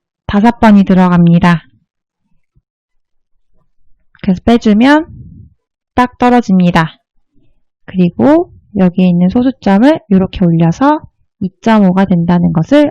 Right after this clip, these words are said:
알 수 있습니다. 두 번째 방법입니다. 나누는 수가 자연수가 되도록 식을 바꾸어 계산하고 몫의 소수점은 옮긴 위치에 맞춰 찍습니다.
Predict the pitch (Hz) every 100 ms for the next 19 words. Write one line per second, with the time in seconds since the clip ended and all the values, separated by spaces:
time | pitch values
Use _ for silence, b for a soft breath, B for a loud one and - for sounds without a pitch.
0 | - 180 165 - 170 - 180 170 170 175
1 | - _ - - - - - _ _ _
2 | _ _ _ _ _ _ _ _ _ -
3 | _ _ _ _ _ - _ _ _ _
4 | 740 _ _ _ _ _ - _ _ _
5 | - 226 240 240 226 208 208 196 180 185
6 | 180 185 _ _ _ - 185 190 196 190
7 | - 233 247 262 262 202 196 196 202 190
8 | 185 180 208 262 - 285 285 247 - -
9 | 202 190 190 185 170 - 302 320 b b
10 | b - 214 - 226 240 269 277 - 208
11 | 277 - 180 190 208 202 180 - 208 226
12 | 185 - 208 - 240 - 247 190 175 170